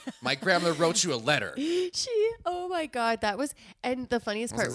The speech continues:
Speaker 2: was
Speaker 1: that eight pages long? Jesus Christ."
Speaker 2: when she read the note, I was like, "There's no way her fucking grandma wrote that."
Speaker 1: Yeah,
Speaker 2: I was like,
Speaker 1: right.
Speaker 2: "She wrote that letter." I was like,
Speaker 1: Yeah.
Speaker 2: "Oh, it's from my grandma. I have no idea what it says."
Speaker 1: Yeah, she's like, "Stay fetch."
Speaker 2: And it says shit like,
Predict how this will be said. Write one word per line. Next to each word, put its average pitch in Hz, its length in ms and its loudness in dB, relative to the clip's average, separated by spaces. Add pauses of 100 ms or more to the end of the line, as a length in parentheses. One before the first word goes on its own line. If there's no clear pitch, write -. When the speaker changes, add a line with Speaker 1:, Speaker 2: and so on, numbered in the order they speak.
Speaker 2:
was - 40 -8
Speaker 1:
that - 60 -2
eight 135 140 -4
pages 135 380 -8
long? 107 260 -8
Jesus 139 320 -14
Christ." - 340 -10
Speaker 2:
when 285 120 -2
she 453 220 2
read 240 160 2
the 233 100 0
note, 226 180 2
I - 60 -4
was 220 100 -2
like, 233 120 -4
"There's 277 180 -8
no 170 100 -4
way 143 140 -2
her 160 140 -10
fucking 160 340 -12
grandma - 300 -16 (100)
wrote - 240 -16
that." - 260 -16 (100)
Speaker 1:
Yeah, 214 100 2
Speaker 2:
I - 20 6
was 254 100 2
like, 277 120 4
Speaker 1:
right. - 60 -2
Speaker 2:
"She 359 200 0
wrote 170 200 0
that 139 200 -2
letter." 156 260 -2
I 175 40 0
was 185 140 0
like, 254 140 2
Speaker 1:
Yeah. 320 80 -4
Speaker 2:
"Oh, 339 40 -4
it's 320 120 -10
from 302 140 -8
my 294 80 -6
grandma. 247 340 -8
I 233 60 -6
have 240 80 -8
no 240 120 -8
idea 240 220 -8
what 226 80 -8
it 214 120 -12
says." 202 380 -8
Speaker 1:
Yeah, 78 80 -10
she's 82 160 -10
like, 76 100 -12
"Stay 78 180 -10
fetch." - 580 -12
Speaker 2:
And 247 140 -4
it 214 100 -8
says 247 240 -2
shit - 180 -4
like, 196 220 -6